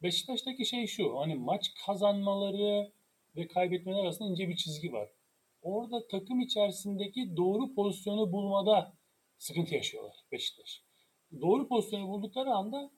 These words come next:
çok daha fazla maç kazanabilirler. Çünkü yetenekleri var. Mesela Hazard'dan bahsedelim. Yani Şemus'tan. Şemus milli takım maçında da çok kötü bir hata yaptı. Yani bir pozisyon hatası yaptı. İşte şeyde de yapıyor.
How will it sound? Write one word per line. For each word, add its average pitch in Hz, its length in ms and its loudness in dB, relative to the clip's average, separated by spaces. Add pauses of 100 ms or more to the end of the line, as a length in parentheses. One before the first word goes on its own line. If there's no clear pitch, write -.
(160)
çok 214 240 4
daha 185 140 6
fazla 175 240 2
maç 156 200 0
kazanabilirler. 131 580 -4
Çünkü - 180 -6
yetenekleri 143 680 -2
var. - 140 -12 (360)
Mesela 175 240 0
Hazard'dan 226 500 2
bahsedelim. 131 560 -2
Yani 170 460 -2
Şemus'tan. 151 540 -2 (320)
Şemus 226 420 -2 (400)
milli 175 380 -2
takım 214 440 2
maçında 202 480 2
da 123 160 0
çok - 280 0
kötü 202 220 -4
bir 190 80 0
hata 180 280 4
yaptı. 117 360 -4
Yani 123 260 -4
bir 139 60 -4
pozisyon 135 340 -2
hatası 123 400 -8
yaptı. - 240 -8
İşte 127 320 -10
şeyde 147 300 -4
de 139 40 -4
yapıyor. 123 280 -6